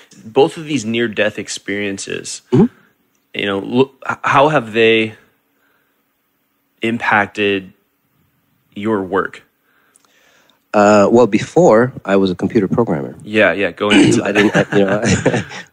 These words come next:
Speaker 2: I, I didn't, uh, I didn't, you know, believe in the spiritual stuff or, um, again, you know, what I do is not anything religious. It,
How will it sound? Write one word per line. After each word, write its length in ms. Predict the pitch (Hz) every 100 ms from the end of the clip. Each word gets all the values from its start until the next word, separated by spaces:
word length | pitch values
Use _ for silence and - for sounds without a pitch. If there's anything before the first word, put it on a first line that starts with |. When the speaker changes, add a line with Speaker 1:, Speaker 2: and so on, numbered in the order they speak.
| -
Speaker 2:
I, 220 | 104 104
I 60 | 101
didn't, 420 | 104 104 95 -
uh, 400 | 90 87 85 85
I 80 | 95
didn't, 460 | 98 98 - - - _
you 60 | 120
know, 80 | 107
believe 300 | 107 113 101
in 60 |
the 100 | 95
spiritual 460 | 90 - 156 139 123
stuff 380 | - 123 120 -
or, 480 | 104 98 90 90 - -
um, 320 | 90 87 82 - - _
again, 340 | - 113 92 -
you 100 | -
know, 100 | 110 98
what 160 | 101
I 100 | 90
do 160 | 87 92
is 100 | 85
not 180 | 90 85 - _
anything 380 | 92 90 - 82
religious. 520 | 80 82 85 90 85
It, 100 | 76